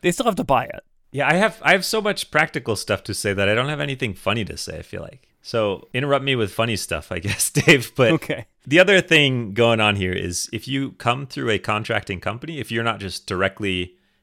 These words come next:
Speaker 2: employed as a contractor by the company, then there's always some price difference going on between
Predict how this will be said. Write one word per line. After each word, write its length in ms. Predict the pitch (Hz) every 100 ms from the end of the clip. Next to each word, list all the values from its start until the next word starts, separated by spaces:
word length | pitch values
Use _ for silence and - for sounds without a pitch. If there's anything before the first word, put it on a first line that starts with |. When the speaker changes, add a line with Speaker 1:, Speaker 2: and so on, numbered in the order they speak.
| -
Speaker 2:
employed 520 | 92 - 95 92 87
as 180 | 87 87
a 80 | 85
contractor 640 | 92 90 - 95 - 95
by 440 | 92 85 85 85 _ _ _
the 80 | 90
company, 500 | - 104 131 143 139 _
then 300 | 101 95 95
there's 200 | 92 101
always 280 | 110 139 147
some 180 | - 123
price 280 | - 120 -
difference 360 | 101 - 82
going 240 | - 90 82
on 160 | 78
between 500 | 78 - - 82 76